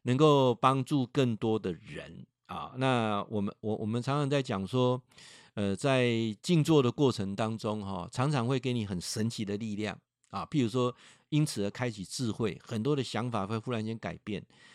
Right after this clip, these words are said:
我，我觉得静坐啊，它最大最大的优点是什么？我们讲说净化磁场、改变磁场最大的优点是什么？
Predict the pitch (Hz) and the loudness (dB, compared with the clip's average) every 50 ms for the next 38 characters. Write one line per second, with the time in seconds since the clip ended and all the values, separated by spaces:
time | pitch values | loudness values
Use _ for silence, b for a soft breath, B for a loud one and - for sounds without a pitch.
0 | b b b b 160 165 - - - - 226 269 240 - - - 240 185 156 - | b b b b 0 2 2 2 2 2 2 2 2 2 2 0 0 0 2 2
1 | 185 165 123 101 90 87 82 82 - _ _ _ _ B B B B B - 202 | 2 2 2 0 -2 -4 -8 -10 -14 _ _ _ _ B B B B B -6 -6
2 | 196 - - 247 190 - 214 165 156 - 175 165 151 - 156 143 131 123 135 139 | 0 4 4 4 6 6 4 2 2 2 2 2 2 2 0 0 2 2 2 2
3 | 139 - 104 76 78 90 104 - - - 64 - - - - - 131 147 156 - | 2 0 -2 -6 -6 -8 -10 -10 -10 -12 -14 -16 -16 -4 0 2 2 2 2 2
4 | 110 127 165 175 - - 202 170 175 185 170 147 - 139 139 139 135 110 113 104 | 2 2 2 0 2 4 6 8 8 8 8 8 6 2 2 2 2 2 2 2
5 | 101 98 113 - 135 123 - 131 120 107 101 98 - 156 143 151 143 135 131 - | 0 2 2 2 2 2 0 -2 0 0 2 2 2 2 4 4 4 4 4 6
6 | 147 147 143 151 147 - 123 87 78 90 110 107 - - 71 - - | 8 10 10 10 8 6 4 2 2 0 -4 -8 -8 -10 -12 -14 -16